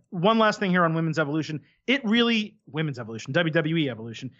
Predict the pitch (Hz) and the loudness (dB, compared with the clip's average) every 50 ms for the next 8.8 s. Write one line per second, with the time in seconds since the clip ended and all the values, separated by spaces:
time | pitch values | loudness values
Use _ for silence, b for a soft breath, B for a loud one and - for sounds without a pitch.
0 | b b b _ - 247 294 - 277 220 220 254 254 254 247 247 220 175 180 190 | b b b _ 0 0 0 0 0 0 2 4 4 4 4 4 4 4 4 2
1 | 175 - - 165 143 117 107 98 92 - _ _ _ _ _ _ _ _ _ _ | 2 0 -4 -8 -8 -8 -8 -10 -14 -18 _ _ _ _ _ _ _ _ _ _
2 | - - 262 277 285 269 285 269 269 - 202 202 190 185 170 147 127 117 - - | -4 0 2 4 6 6 6 4 4 4 4 4 4 4 2 0 -6 -8 -10 -10
3 | 151 143 143 180 180 180 208 208 202 185 185 175 185 175 175 165 151 147 147 - | -10 -6 -2 -2 -2 0 0 0 0 0 0 0 0 -2 0 -2 -2 -4 -4 -4
4 | 170 156 160 160 151 151 147 147 147 143 135 131 120 b b b b b b _ | -2 0 0 0 0 -4 0 0 2 2 2 0 -4 b b b b b b _
5 | _ - 202 226 180 208 208 202 196 - 190 175 160 165 165 165 160 - - 156 | _ -2 0 0 2 2 2 2 2 2 2 2 4 4 4 2 0 0 0 0
6 | 143 135 - 147 139 117 117 104 95 - - - - 147 139 - 214 220 220 220 | 0 0 -2 -6 -6 -6 -6 -10 -12 -14 -14 -8 -8 -8 0 2 2 2 2 0
7 | b b b b b - 156 175 190 190 196 190 180 170 156 - - 180 185 190 | b b b b b -4 0 0 2 2 2 2 2 0 -2 0 2 4 4 4
8 | 180 - - 185 165 - 175 170 180 175 165 175 175 165 170 _ | 2 0 -4 -6 -4 -4 -2 0 2 2 2 2 0 -2 -4 _